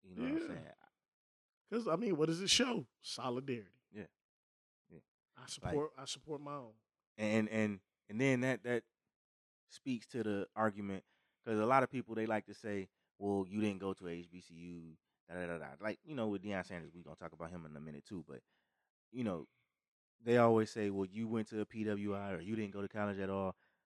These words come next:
Speaker 1: You know what I'm saying? But LeBron didn't go to fam.
Speaker 2: No.
Speaker 1: You know what I'm saying? So should he not?
Speaker 2: Well, that's just
Speaker 1: You know?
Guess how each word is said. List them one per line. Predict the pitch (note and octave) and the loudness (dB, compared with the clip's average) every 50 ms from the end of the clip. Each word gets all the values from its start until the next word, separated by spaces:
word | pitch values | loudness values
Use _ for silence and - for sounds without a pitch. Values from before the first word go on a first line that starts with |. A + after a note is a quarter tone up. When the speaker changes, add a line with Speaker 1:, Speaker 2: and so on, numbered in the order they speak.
| _ _ _ _ _ | _ _ _ _ _
Speaker 1:
You | - G#2 G#2 | -10 -6 -6
know | G2 | -6
what | F#2+ | -6
I'm | F#2 | -8
saying? | - - G2+ G2 F2+ - - F#2+ | -10 -10 -8 -8 -8 -8 -6 0
But | G#2+ A2 G#2 F#2+ - _ _ _ _ _ _ _ _ _ _ _ _ _ _ _ - A2 | 4 4 4 4 2 _ _ _ _ _ _ _ _ _ _ _ _ _ _ _ -10 -6
LeBron | A2+ C#3 G#3+ A3 A3 G3 D#3 | 2 6 8 10 10 10 8
didn't | A#2+ F#2+ F2+ | 6 0 0
go | F2+ F2 | -2 -2
to | F2 | -2
fam. | - - F#2+ F#2+ G#2 B2+ D#3 _ _ _ _ _ _ _ _ _ _ _ _ _ _ _ _ _ _ _ | -4 -4 -2 -2 -2 -2 -4 _ _ _ _ _ _ _ _ _ _ _ _ _ _ _ _ _ _ _
Speaker 2:
No. | - C#3 C3 A#2 - _ _ _ _ _ _ | -14 -12 -12 -12 -14 _ _ _ _ _ _
Speaker 1:
You | - G#2 | -10 -6
know | G#2+ | -4
what | G#2+ | -4
I'm | G#2+ | -4
saying? | - - A2 G#2+ G2 F#2+ | -6 -8 -8 -8 -8 -10
So | - - C#3 B2 A2+ G2+ - _ _ _ _ _ _ _ _ _ _ _ _ _ _ _ _ _ _ _ _ _ _ _ _ _ _ _ _ _ _ _ _ _ | -6 0 2 4 4 2 0 _ _ _ _ _ _ _ _ _ _ _ _ _ _ _ _ _ _ _ _ _ _ _ _ _ _ _ _ _ _ _ _ _
should | - - D#3+ D3 B2+ | -6 0 2 2 2
he | C#3+ D3+ C3 G#2 | 2 0 -4 -4
not? | F#2 G2 G#2 A2+ C3 D3 E3+ - - _ _ _ _ _ _ _ _ _ _ _ _ _ _ _ _ _ _ _ _ _ _ _ _ _ _ - | -6 -6 0 4 6 6 6 4 0 _ _ _ _ _ _ _ _ _ _ _ _ _ _ _ _ _ _ _ _ _ _ _ _ _ _ -2
Speaker 2:
Well, | C4+ B3 | 0 2
that's | D4 E4+ - A#3+ | 2 2 2 0
just | G3 F#3+ E3+ B2+ | -2 -2 -4 -4
Speaker 1:
You | G#2 - | -6 -10
know? | - | -18